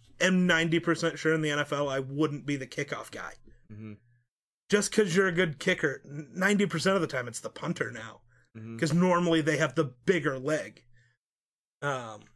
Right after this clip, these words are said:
Speaker 1: Duvernay's a great special teams guy, but not a wide receiver. Th-, that's my point. Like, he,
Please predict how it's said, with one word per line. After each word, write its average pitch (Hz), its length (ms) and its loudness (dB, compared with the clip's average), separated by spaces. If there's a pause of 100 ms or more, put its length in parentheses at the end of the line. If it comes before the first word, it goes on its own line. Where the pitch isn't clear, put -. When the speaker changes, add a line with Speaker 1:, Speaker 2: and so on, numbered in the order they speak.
(440)
Speaker 1:
Duvernay's 180 420 2
a - 40 -12
great 160 260 2
special 156 300 2
teams 156 300 0
guy, 156 180 2
but 139 140 -4
not 147 140 0
a 143 40 0
wide 143 200 0
receiver. 143 480 -2
Th-, - 160 -8
that's 139 320 -2
my 185 140 4
point. 262 300 2 (400)
Like, 170 160 2
he, 254 160 2